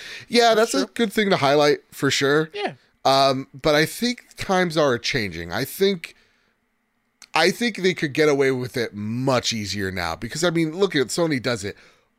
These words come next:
Speaker 1: all the time. And I think for Tomb Raider, the issue with that exclusivity was it was exclusive f-, to the console for, like, a year.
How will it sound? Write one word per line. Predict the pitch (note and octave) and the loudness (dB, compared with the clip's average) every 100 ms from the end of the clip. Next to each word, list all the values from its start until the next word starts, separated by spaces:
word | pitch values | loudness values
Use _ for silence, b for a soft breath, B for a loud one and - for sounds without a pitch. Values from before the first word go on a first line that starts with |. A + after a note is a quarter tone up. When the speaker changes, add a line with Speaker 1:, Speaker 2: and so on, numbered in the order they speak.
| _ | _
Speaker 1:
all | C3 C3 B2 B2 A2 G2 G2+ A2 G#2 | 2 4 6 4 4 0 -6 -16 -6
the | A#2+ A2+ G#2+ | -2 -2 -2
time. | - B2 A2+ G#2+ | -6 -4 -4 -2
And | |
I | C3 | -4
think | G3 G3 | -4 0
for | G3+ | 0
Tomb | - F#3 D#3+ | 0 -2 2
Raider, | C#3+ A#2+ A2+ - B B | 4 4 0 -2 B B
the | - C3 | -8 0
issue | E3+ - E3 | 2 2 2
with | C#3+ - | 2 2
that | C3 B2 - | 2 2 -2
exclusivity | A#2 - A#2 A2 C3+ A2+ A2 | -6 -6 -8 -6 -4 -4 -6
was | G#2 A2 F#2+ | -4 -4 -4
it | A2 | -8
was | A2+ G#2+ - B B B - | -6 -8 -8 B B B -2
exclusive | C#3+ - F3+ F3+ - C#3 - | -2 0 -2 -2 0 0 -4
f-, | - - | -14 -8
to | C#3+ | -6
the | A#2 | -4
console | - A#2 A2 A2 | -6 -6 -6 -8
for, | A#2+ | -4
like, | A2 F#2+ | -4 -4
a | F#2+ | -8
year. | F#2+ E2 C#2 | -8 -8 -10